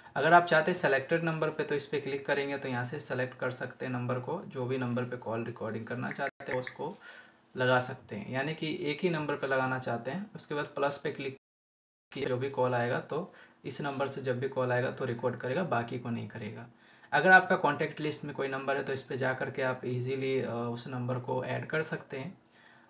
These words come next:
और, अ, उसके बाद मैं इसको back कर दिया हूँ। अगर आप चाहते हैं कि ये एक number को ना छोड़ के मैं उस number को record करना चाहता हूँ जो save नहीं है,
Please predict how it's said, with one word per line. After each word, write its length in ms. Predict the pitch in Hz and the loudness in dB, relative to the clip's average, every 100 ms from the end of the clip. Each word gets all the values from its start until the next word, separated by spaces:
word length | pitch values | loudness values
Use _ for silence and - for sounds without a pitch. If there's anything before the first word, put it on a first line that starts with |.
| _ _ | _ _
और, 360 | 131 131 123 123 | -2 0 0 2
अ, 200 | 123 120 | 2 0
उसके 220 | - - | -2 2
बाद 240 | 156 170 170 | 8 8 6
मैं 100 | 156 | 0
इसको 180 | - | -2
back 260 | 143 143 151 | 0 0 2
कर 120 | 147 | 0
दिया 240 | 143 147 147 | 0 0 0
हूँ। 180 | 160 | 0
अगर 220 | - 156 180 | 2 4 4
आप 100 | 175 | 6
चाहते 320 | 160 156 165 | 4 4 2
हैं 180 | 165 165 | -2 -2
कि 100 | 151 | 0
ये 380 | 151 151 151 - | 0 0 -2 4
एक 180 | 139 151 | 4 4
number 300 | 147 143 143 | 0 0 0
को 120 | 139 | -2
ना 160 | 139 | -2
छोड़ 240 | 143 143 131 | -2 -2 -2
के 180 | 143 139 | -2 -2
मैं 160 | 135 | -2
उस 260 | 131 - 151 | -2 -4 -6
number 260 | 143 139 | -6 -6
को 440 | 139 135 135 131 123 | -4 -2 0 0 -2
record 320 | 123 135 131 | -2 -2 -2
करना 300 | - 127 127 | -2 -4 -4
चाहता 320 | 123 127 139 | -4 -4 -4
हूँ 80 | 135 | -6
जो 80 | 147 | -6
save 360 | - 175 165 | -4 -2 0
नहीं 180 | 131 117 | -2 -4
है, 100 | 110 | -6